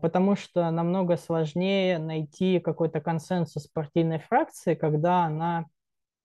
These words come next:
не очень большая. Э, кроме того, в отличие от стран, где, допустим, политики избираются по партийным спискам, в С Ш А мажоритарная система,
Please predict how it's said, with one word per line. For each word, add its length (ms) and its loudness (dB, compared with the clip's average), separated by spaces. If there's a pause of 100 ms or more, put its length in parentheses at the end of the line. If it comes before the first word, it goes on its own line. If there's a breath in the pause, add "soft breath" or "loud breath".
(140)
не 120 4
очень 260 2
большая. 640 -2 (640 soft breath)
Э, 280 2
кроме 300 6
того, 280 4
в 80 2
отличие 420 2
от 80 -6
стран, 420 -2
где, 160 0
допустим, 800 -2 (420 soft breath)
политики 440 2
избираются 480 0
по 100 -6
партийным 520 2
спискам, 680 -4 (260)
в 60 -20
С 100 2
Ш 160 2
А 40 6
мажоритарная 720 4
система, 800 0